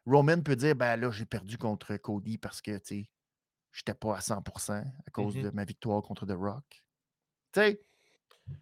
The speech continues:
Speaker 2: C'est bon
Speaker 1: ça
Speaker 2: parce
Speaker 1: se
Speaker 2: que
Speaker 1: peut.
Speaker 2: là,
Speaker 1: C'est pas
Speaker 2: éventuellement,
Speaker 1: fou.
Speaker 2: j'ai hâte que, je sais pas quand ça va arriver, mais à un moment donné, euh, Papa H, il doit, il va devoir parler à Bloodline puis leur dire que là, là, vos ceintures unifiées,
Speaker 1: C'est
Speaker 2: euh, ça fonctionne
Speaker 1: trop.
Speaker 2: pas. Ouais.
Speaker 1: Ben oui.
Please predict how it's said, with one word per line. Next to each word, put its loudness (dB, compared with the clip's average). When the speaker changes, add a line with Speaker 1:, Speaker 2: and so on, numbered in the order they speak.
Speaker 2:
C'est 2
bon 10
Speaker 1:
ça 8
Speaker 2:
parce 10
Speaker 1:
se -12
Speaker 2:
que 12
Speaker 1:
peut. 12
Speaker 2:
là, 12
Speaker 1:
C'est 8
pas 12
Speaker 2:
éventuellement, 8
Speaker 1:
fou. 6
Speaker 2:
j'ai 10
hâte 10
que, 2
je 8
sais -6
pas 0
quand 2
ça 6
va 8
arriver, 4
mais 2
à 4
un 4
moment 4
donné, 0
euh, 6
Papa 6
H, 0
il -10
doit, 4
il -8
va 2
devoir 4
parler 2
à 4
Bloodline 6
puis 0
leur 6
dire 0
que 0
là, 6
là, 4
vos -2
ceintures 0
unifiées, -2
Speaker 1:
C'est 4
Speaker 2:
euh, 0
ça 0
fonctionne 0
Speaker 1:
trop. -2
Speaker 2:
pas. -12
Ouais. -12
Speaker 1:
Ben 0
oui. 0